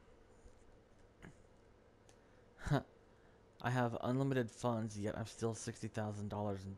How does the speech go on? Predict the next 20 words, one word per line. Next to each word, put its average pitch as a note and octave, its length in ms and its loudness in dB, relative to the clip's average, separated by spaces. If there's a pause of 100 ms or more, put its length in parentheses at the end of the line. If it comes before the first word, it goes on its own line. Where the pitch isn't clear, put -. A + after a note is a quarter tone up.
debt. F#2+ 260 -8 (2750)
<laughs> A2+ 80 -2 (1120)
For C3+ 140 0
a - 20 -4
country, C#3 480 -2
that's A#2 280 -4
not A2 140 -4 (120)
bad. A#2 320 -6 (1080)
Revenue, C3+ 440 6 (380)
twenty D3+ 280 -2
thousand - 540 -10 (100)
dollars. - 360 -16 (1700)
Expenses? - 760 0 (260)
<laughs> E3+ 100 2 (1000)
Oh, F3 120 6
no A#2 120 4
wonder C3+ 240 2
I'm A#2 100 -2
in A2+ 100 0
debt. A2+ 280 2